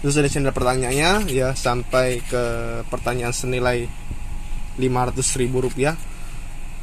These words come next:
Saya lima ratus sampai satu miliar di sini. Nah, tuh. Ya kan?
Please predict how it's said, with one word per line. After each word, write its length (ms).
Saya 280
lima 240
ratus 200
sampai 480
satu 320
miliar 320
di 80
sini. 400
Nah, 320
tuh. 160
Ya 140
kan? 160